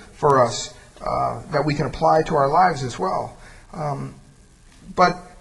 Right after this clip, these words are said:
as we sang some of these songs this morning, and as God has moved our hearts to worship Him, uh, one thing that Matthew presents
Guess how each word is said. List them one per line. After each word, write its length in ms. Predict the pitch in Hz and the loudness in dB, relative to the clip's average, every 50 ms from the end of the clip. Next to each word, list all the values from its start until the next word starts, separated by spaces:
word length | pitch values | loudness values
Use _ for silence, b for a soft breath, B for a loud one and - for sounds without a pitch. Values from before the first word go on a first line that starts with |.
| - - - | -20 -10 -4
as 140 | 170 160 175 | -4 0 2
we 180 | 196 185 175 | 2 2 2
sang 300 | 160 - 240 240 220 208 | 2 2 4 4 4 4
some 140 | - 226 220 | 0 0 -2
of 60 | 202 | 0
these 140 | 180 165 - | -2 -2 0
songs 320 | - 202 190 190 196 185 - | 4 6 6 6 4 2 -4
this 240 | 156 135 - - | -8 -8 -6 -4
morning, 400 | 185 185 185 185 190 190 185 160 | 0 2 2 2 2 0 -2 -2
and 80 | 139 139 | -2 0
as 240 | 135 131 131 - B B B B B B - | 0 -2 -2 -4 B B B B B B -6
God 300 | 143 160 165 170 165 160 | 2 4 6 6 6 6
has 320 | 165 151 139 131 - - 180 | 4 2 0 -2 -4 -6 -2
moved 260 | 170 165 160 147 156 | 2 2 2 4 4
our 140 | 143 131 139 | 2 4 6
hearts 340 | 151 147 151 147 - - | 4 4 4 4 0 -8
to 100 | - 156 | -8 -6
worship 320 | 139 143 151 147 - 139 - | -2 -2 -2 -2 -2 -6 -6
Him, 300 | - 160 151 143 135 131 B B B B B B B - | -4 -6 -6 -6 -8 -12 B B B B B B B -14
uh, 280 | - - 135 135 131 131 139 - - - - - - - - - _ - - _ - - - - _ _ - - _ - _ - - - - - - _ - - - - | -10 -8 -8 -8 -8 -10 -12 -16 -20 -20 -20 -20 -20 -20 -20 -20 _ -20 -20 _ -20 -20 -20 -20 _ _ -20 -20 _ -20 _ -20 -20 -20 -20 -20 -20 _ -20 -20 -14 -6
one 200 | 151 160 190 208 | 2 2 2 2
thing 220 | 190 202 196 170 160 | 4 0 0 0 0
that 100 | 147 139 | -2 0
Matthew 400 | 151 156 160 170 165 - - - | 0 0 0 0 0 -2 -8 -8
presents 720 | - 139 127 110 143 147 147 143 - - - - - | -6 -8 -8 -6 -6 -6 -6 -6 -8 -12 -14 -14 -16